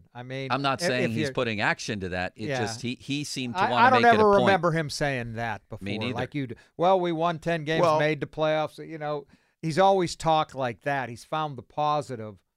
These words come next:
Speaker 3: But
Speaker 1: without,
Speaker 3: urgency
Speaker 1: without
Speaker 3: then
Speaker 1: saying that we're getting tired of losing around here.
Speaker 3: But again, you say that, and then you extend the head coach.
Speaker 1: That's exactly right.
Speaker 3: So
Speaker 2: Well, that's because he,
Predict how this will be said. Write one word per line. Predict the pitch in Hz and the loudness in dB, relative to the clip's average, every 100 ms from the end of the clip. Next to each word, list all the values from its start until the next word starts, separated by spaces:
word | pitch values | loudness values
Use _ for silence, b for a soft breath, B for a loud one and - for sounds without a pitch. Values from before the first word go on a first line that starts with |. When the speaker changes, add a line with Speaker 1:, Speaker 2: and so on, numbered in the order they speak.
| _ _ _ - | _ _ _ -6
Speaker 3:
But | 127 | 0
Speaker 1:
without, | 127 165 | 4 2
Speaker 3:
urgency | 170 175 143 | 2 0 0
Speaker 1:
without | 147 123 156 147 | 0 2 2 2
Speaker 3:
then | 95 | 0
Speaker 1:
saying | 151 147 143 139 127 | 0 0 0 -2 -4
that | 131 - _ _ | -6 -8 _ _
we're | 160 175 | -6 -2
getting | 180 170 | 0 -2
tired | 147 160 160 156 | -2 0 2 2
of | 139 120 | -2 -4
losing | 151 156 135 117 | -4 -4 -6 -10
around | 104 101 95 92 | -12 -14 -18 -20
here. | 104 92 _ _ _ _ _ _ _ _ | -20 -20 _ _ _ _ _ _ _ _
Speaker 3:
But | 95 | -8
again, | 90 160 147 120 - _ _ _ _ - | -2 0 0 -2 -6 _ _ _ _ -12
you | 95 | -6
say | 120 107 | -2 0
that, | 107 127 127 | 0 0 -2
and | 107 104 | -6 -6
then | 101 | -6
you | 98 | -6
extend | - - 104 | -8 -6 -6
the | 92 | -6
head | 95 | -8
coach. | 87 127 - - | -6 -8 -8 -12
Speaker 1:
That's | - 113 - | -14 -16 -18
exactly | 101 113 110 127 120 | -12 -10 -10 -10 -10
right. | 110 101 - | -10 -12 -12
Speaker 3:
So | - 87 80 80 - _ | -6 -4 -4 -6 -12 _
Speaker 2:
Well, | 131 123 | -2 0
that's | 131 - | 0 -2
because | 131 117 127 107 - | -6 -2 -2 -4 -6
he, | - - 131 135 127 120 | -14 -6 -4 -2 -4 -6